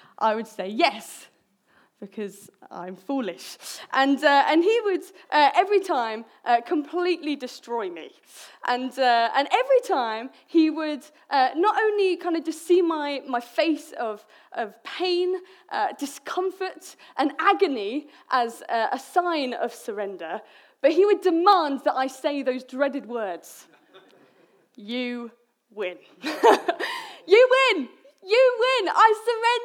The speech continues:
surrender! You win! I surrender!" And, uh, an image both fit into, uh, what we're talking about today, uh, and the fact that it's Remembrance Day, um,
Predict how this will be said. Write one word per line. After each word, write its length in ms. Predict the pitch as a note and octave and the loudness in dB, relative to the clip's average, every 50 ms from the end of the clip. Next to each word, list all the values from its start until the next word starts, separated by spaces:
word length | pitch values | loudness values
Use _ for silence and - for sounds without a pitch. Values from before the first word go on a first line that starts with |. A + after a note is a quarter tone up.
| A#4 G#4 | 0 2
surrender! 300 | F4+ D4 B3+ - F#3 - - - _ _ _ _ _ _ | 2 2 2 0 -4 -12 -20 -20 _ _ _ _ _ _
You 240 | - D#4+ F#4 G4 F#4+ | 6 6 8 8 6
win! 360 | F4+ G4 G#4 G#4 F#4+ D#4+ C#4+ - | 4 0 0 0 0 -2 -2 -2
I 400 | - D4 D#4 D#4 D#4 D#4 D#4+ D#4 D#4 - - _ _ | 0 0 0 2 0 -2 -2 -4 -8 -14 -20 _ _
surrender!" 640 | - - - - C4+ B3+ B3+ B3+ B3 A3+ G#3+ A3+ A3+ - _ _ _ _ _ _ _ _ - - - - - - - | -20 -12 -8 -6 -4 -4 -4 -4 -6 -6 -8 -8 -10 -14 _ _ _ _ _ _ _ _ -20 -20 -20 -20 -16 -4 2
And, 240 | - E4 E4 D#4 D#4+ | 4 4 4 4 4
uh, 180 | F4+ F4 E4+ D#4+ | 4 4 4 6
an 120 | - F#4 F4+ | 4 2 0
image 380 | - A4 B4 A#4 A4 F4+ - - - | 0 -2 0 2 2 0 2 0 0
both 160 | D#4+ E4 D#4+ | 0 0 -2
fit 180 | - - G4 | -2 -4 -2
into, 560 | - E4 E4 D4+ - - D#4+ D4 C#4 C4+ B3 - - - | 0 0 0 0 0 -2 -2 -2 -2 -4 -6 -10 -10 -8
uh, 220 | A#3 A3+ A3 G#3 | -6 -6 -6 -6
what 320 | - A#3+ A#3 C4+ B3+ - | -6 -4 -2 -2 -2 -2
we're 240 | B3+ C4 A#3+ A3+ G#3+ | -4 -6 -4 -6 -6
talking 320 | - - - C4+ B3 - B3 | -8 -10 -8 -8 -8 -8 -6
about 260 | A3 A3+ G#3+ - - | -4 -4 -4 -6 -8
today, 460 | - - G#3 - C#4 D#4 F4+ G4 G4 - - - - - _ | -14 -4 2 4 4 4 4 2 -2 -6 -12 -20 -20 -20 _
uh, 220 | - - A#3 A3+ A3 - - | -8 -6 -4 -4 -4 -6 -6
and 100 | B3 C4 | -6 -6
the 60 | B3+ | -4
fact 300 | B3+ - D#4 - - B3+ | -2 -2 -2 -2 -2 -4
that 100 | C4 - | -6 -6
it's 300 | - A#3 - - - - | -6 -8 -10 -12 -16 -18
Remembrance 580 | - A#3 A3 B3+ C#4 D4+ D4+ D#4 D4+ C4+ C4 - | -14 -8 -4 -2 0 0 -2 -2 -6 -10 -12 -10
Day, 320 | - C4 B3 B3+ C4 C4+ - _ _ _ _ _ _ - | -6 -4 -4 -4 -6 -10 -14 _ _ _ _ _ _ -10
um, 340 | - A3 G#3+ G3+ G3 G3+ | -6 -4 -4 -4 -6 -8